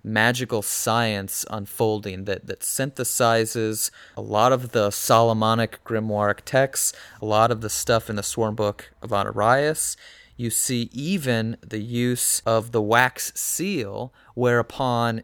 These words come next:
is laid the show stone. And Dee likely saw this,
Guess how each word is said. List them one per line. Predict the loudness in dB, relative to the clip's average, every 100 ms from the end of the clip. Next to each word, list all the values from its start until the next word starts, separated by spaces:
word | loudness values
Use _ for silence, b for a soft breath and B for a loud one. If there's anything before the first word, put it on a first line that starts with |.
| -8
is | -8 -6 -4
laid | 0 0 0 -2 -6 -10
the | -8 -8
show | -2 0 0
stone. | -2 -6 -10 -16 -20 -20 b b
And | -2 -2 0
Dee | 0 2 2 2
likely | 4 4 4 2 0 2
saw | 0 4 6 4
this, | 2 0 0 0 -2